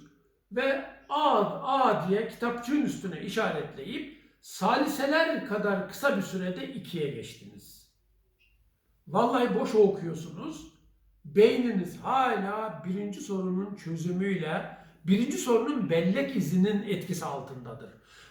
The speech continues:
Mesela şöyle düşünün çocuklar. Size beyninize yapay zeka uçları bağlı şu maskeyi gösteriyorlar. Beyninizde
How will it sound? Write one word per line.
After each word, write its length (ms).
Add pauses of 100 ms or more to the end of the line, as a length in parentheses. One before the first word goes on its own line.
(100)
Mesela 320
şöyle 340
düşünün 360
çocuklar. 600 (280)
Size 540 (160)
beyninize 640
yapay 360
zeka 420
uçları 440
bağlı 640 (320)
şu 320
maskeyi 520
gösteriyorlar. 880 (800)
Beyninizde 840